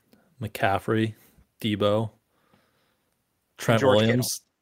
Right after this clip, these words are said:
Speaker 1: Does Trent
Speaker 2: So,
Speaker 1: Williams
Speaker 2: so
Speaker 1: count?
Speaker 2: playmakers, skill position players.
Speaker 1: Okay, yeah,
Speaker 2: And,
Speaker 1: George
Speaker 2: and, and you
Speaker 1: Kittle,
Speaker 2: hit on the big
Speaker 1: Ayuk.
Speaker 2: three. Debo, George Kittle, Christian McCaffrey.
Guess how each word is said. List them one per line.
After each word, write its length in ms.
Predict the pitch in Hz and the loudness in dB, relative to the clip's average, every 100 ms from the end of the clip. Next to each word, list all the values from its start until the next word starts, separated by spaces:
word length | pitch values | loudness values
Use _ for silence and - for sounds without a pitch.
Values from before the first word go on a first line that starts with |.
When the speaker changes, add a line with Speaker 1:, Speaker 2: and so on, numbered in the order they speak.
| _ _ | _ _
Speaker 1:
Does 140 | - - | -16 -14
Trent 240 | - 117 | 0 4
Speaker 2:
So, 100 | 104 | 6
Speaker 1:
Williams 180 | 175 107 | 6 6
Speaker 2:
so 100 | 190 | 2
Speaker 1:
count? 100 | - | 4
Speaker 2:
playmakers, 480 | 127 123 156 - 123 | 4 4 2 -4 -8
skill 260 | - 180 165 | 0 2 2
position 360 | 139 139 127 | -2 -10 -10
players. 260 | 123 104 117 | -10 -4 -2
Speaker 1:
Okay, 280 | 110 101 87 - - | 2 0 -2 -10 -6
yeah, 140 | 95 - | -6 0
Speaker 2:
And, 120 | 170 175 | 4 4
Speaker 1:
George 100 | 170 | 4
Speaker 2:
and, 160 | 180 | 2
and 120 | 180 | 2
you 60 | 170 | 4
Speaker 1:
Kittle, 40 | |
Speaker 2:
hit 100 | 202 | 6
on 100 | 196 | 6
the 60 | 190 | 6
big 140 | 190 | 2
Speaker 1:
Ayuk. 60 | - | 2
Speaker 2:
three. 180 | 160 117 | -2 0
Debo, 640 | 156 170 175 175 170 147 | 0 4 6 6 4 0
George 300 | - 165 156 | 0 0 0
Kittle, 200 | - 160 | -2 -2
Christian 340 | - 156 - 139 | -2 -4 -4 -6
McCaffrey. 360 | 135 120 - | -4 -4 -10